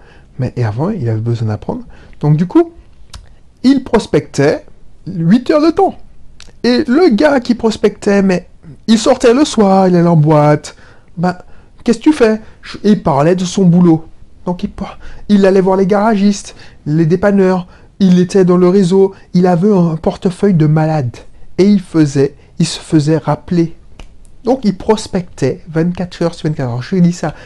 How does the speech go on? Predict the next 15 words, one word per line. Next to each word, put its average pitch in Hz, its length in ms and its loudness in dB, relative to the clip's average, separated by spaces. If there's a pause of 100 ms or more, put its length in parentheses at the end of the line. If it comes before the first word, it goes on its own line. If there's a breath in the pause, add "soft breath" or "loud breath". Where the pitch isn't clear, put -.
(140)
vingt-quatre 147 240 -6
sur 139 120 -8
vingt-quatre, 127 320 -4 (240 loud breath)
c'est - 220 -6
un 139 120 0
grand 143 200 -2
mot, 185 220 0 (200 loud breath)
mais 135 80 -4
tu 151 140 -6
vois 180 180 0
ce 180 100 -10
que 180 100 0
je 151 80 -2
veux 180 100 0
dire. 185 220 -2